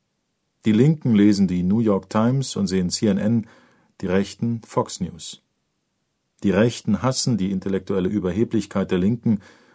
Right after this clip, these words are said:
und die Linken das platte rechte Motto „God, Guns, Country“. Sie streiten über Toiletten für Transgender genauso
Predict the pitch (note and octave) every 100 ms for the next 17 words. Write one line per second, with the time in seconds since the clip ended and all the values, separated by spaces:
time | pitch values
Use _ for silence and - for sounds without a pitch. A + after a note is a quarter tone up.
0 | - G2+ G#2+ G2+ A2+ C3 D3 C3 A2+ -
1 | - A2 A#2+ F2+ G2 - G2+ G2 G2 G#2+
2 | G#2 - _ _ _ _ _ - G#2 G#2
3 | F#2+ - - F#2 F2+ F2+ F2 - G#2 D2+
4 | - - _ _ _ _ _ _ _ _
5 | _ _ _ _ _ _ _ - A#2 -
6 | A#2 B2+ C#3+ C#3+ A2 G#2 F#2+ G#2 A2+ B2
7 | - - G#2 G2 G#2 G2 - G2+ A#2+ A#2
8 | A2 G2 F#2 F#2+ C3 A#2 A#2